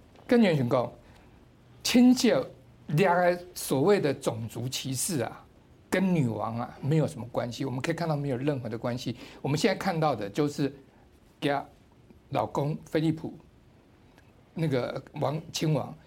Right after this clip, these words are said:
要不然就是卡蜜拉，要不然就是谁，跟女王都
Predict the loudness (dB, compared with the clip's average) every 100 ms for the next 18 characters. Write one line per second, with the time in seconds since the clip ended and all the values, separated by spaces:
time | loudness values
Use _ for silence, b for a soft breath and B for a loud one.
0 | B B -4 -2 -2 -2 -4 -6 -4 -2
1 | -2 -2 -6 -8 -6 -4 -4 -4 -6 -8
2 | -12 -14 _ _ -12 -4 2 4 4 0
3 | -2 -2 -2